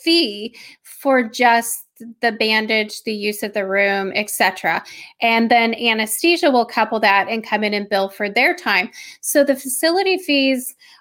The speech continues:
are usually mirroring the surgeons, and it's usually a high amount. I mean, three thousand dollars for twenty minutes and a couple Band-Aids is a lot of money,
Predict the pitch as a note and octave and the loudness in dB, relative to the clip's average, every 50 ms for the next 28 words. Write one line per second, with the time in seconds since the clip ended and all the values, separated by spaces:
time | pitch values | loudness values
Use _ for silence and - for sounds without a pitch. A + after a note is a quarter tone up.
0 | _ - B3 A#3+ A#3+ A#3+ B3 B3+ C4 C4+ C4+ C4+ C#4 C#4+ C4+ C4 B3+ B3 A#3+ A#3+ | _ 0 2 2 2 2 2 2 2 2 0 -2 -2 0 0 2 2 2 2 2
1 | A#3 A3+ A#3 A#3 A#3 A3+ _ _ _ _ _ _ _ _ - A3 A3 A3+ A3+ A#3+ | 2 2 0 -2 -4 -8 _ _ _ _ _ _ _ _ -6 -4 -2 0 2 2
2 | C4+ D#4+ E4+ E4+ E4 D#4 D4 C#4+ C#4+ C4+ B3+ A#3+ A3 - - C#4 D4+ E4 D#4 - | 2 2 2 2 2 2 2 2 2 2 0 -2 -4 -2 0 0 2 2 2 0
3 | A#3 G#3+ G#3 G3+ G3 G3+ G3 G3+ - G#3+ G#3+ G#3+ G#3 - D4 F#4+ F#4 F#4+ G#4 G4+ | 0 0 0 -2 -4 -6 -6 -4 -4 -2 -4 -4 -2 -2 -4 -4 -2 0 2 2
4 | F#4 E4+ D4+ - C4 C4+ C4+ B3 G#3+ G3+ A#3 B3 B3 G3+ - - G#3+ A3 A3+ A#3 | 2 2 2 2 2 2 2 2 2 2 2 2 2 0 0 -2 -2 -2 0 0
5 | A#3 A3 G#3+ G#3+ G#3+ - - - - - _ _ _ - D4+ D#4+ F4+ - F4 E4 | 2 2 0 0 -4 -8 -16 -20 -20 -20 _ _ _ 0 0 0 4 4 4 4
6 | F4 E4+ E4 C4+ B3+ B3+ A#3 A#3+ B3 B3 B3+ B3+ C4 C4 C4 - - A3 - - | 4 4 2 2 4 4 6 6 6 4 4 4 2 0 -2 -4 -8 -8 -6 -2
7 | A#3+ A#3+ A#3+ A#3+ A#3 A#3 A3+ A#3+ A#3+ A3+ - A#3+ G#3+ G#3 - - A3+ A3 - G#3+ | -2 0 0 0 0 0 0 0 -2 -2 -4 -6 -6 -6 -4 -4 -4 -4 -4 -6
8 | - G#3+ A3+ B3+ C#4 B3+ - F#3 F#3+ F#3 - A3 G#3+ G3+ G3 G3+ - - - - | -4 -2 0 0 0 2 0 -2 -2 -4 -6 -6 -6 -6 -6 -8 -10 -14 -14 -18
9 | _ _ _ _ _ - - _ _ - - A3 A3 A3 A3 G#3+ G#3 G3+ G3 G3 | _ _ _ _ _ -20 -20 _ _ -6 -4 -2 0 2 2 2 2 2 2 2
10 | G3+ A3+ A#3+ A3 F3 - C#3+ G#3 - | 2 2 2 2 0 -4 -6 -8 -12